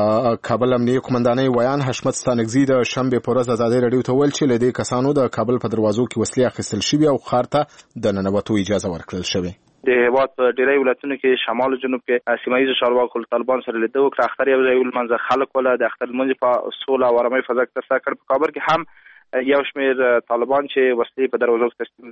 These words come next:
Speaker 2: شوي دي، ترې اخیستل شوي، ښار دننه شوي دي. د ارغندې په سیمه کې او د اتمې امنیتي حوزې اړوند دغو ساحاتو کې به موږ خپل ټول تدابیر آمادګي لرو. کوم خاص مشکل نشته، دوی سره سلاوي نشته، خو د مو بند د پریکړې پر اساس، آه، دوی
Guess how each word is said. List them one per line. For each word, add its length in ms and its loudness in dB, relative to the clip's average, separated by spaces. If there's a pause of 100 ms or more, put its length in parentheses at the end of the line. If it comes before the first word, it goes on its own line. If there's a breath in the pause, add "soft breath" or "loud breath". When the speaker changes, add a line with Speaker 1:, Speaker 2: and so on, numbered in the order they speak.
(100)
Speaker 2:
شوي 180 2
دي، 80 -2
ترې 240 0
اخیستل 300 -12
شوي، 180 4 (400 loud breath)
ښار 220 0
دننه 280 -2
شوي 240 -2
دي. 100 2 (120)
د 200 4 (100)
ارغندې 420 0
په 100 -20
سیمه 240 -2
کې 140 0
او 120 0
د 40 2 (100)
اتمې 300 -2
امنیتي 280 -2
حوزې 220 0
اړوند 240 0
دغو 180 0
ساحاتو 320 -2
کې 100 -6 (160)
به 160 0
موږ 100 -2 (120)
خپل 120 -2 (140)
ټول 160 2 (300)
تدابیر 460 0
آمادګي 340 -2
لرو. 200 0
کوم 200 -20
خاص 240 -2
مشکل 300 -4
نشته، 240 -2
دوی 140 -8
سره 200 -2
سلاوي 300 0
نشته، 260 -6
خو 140 0
د 100 0
مو 120 2 (160)
بند 200 0
د 80 -8
پریکړې 260 -16
پر 140 -2
اساس، 220 0 (540 soft breath)
آه، 120 2 (120)
دوی 160 2